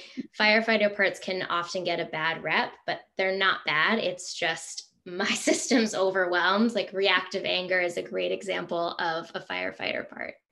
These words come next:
And then those two category of parts protect our exiled parts, and our exiled parts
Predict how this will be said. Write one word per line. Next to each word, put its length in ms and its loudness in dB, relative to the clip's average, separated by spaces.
And 180 6
then 400 4
those 380 6
two 260 2
category 640 0
of 160 -8
parts 420 -2
protect 480 -6
our 120 -2
exiled 640 -6
parts, 360 -12
and 100 -6
our 140 0
exiled 540 -2
parts 400 -4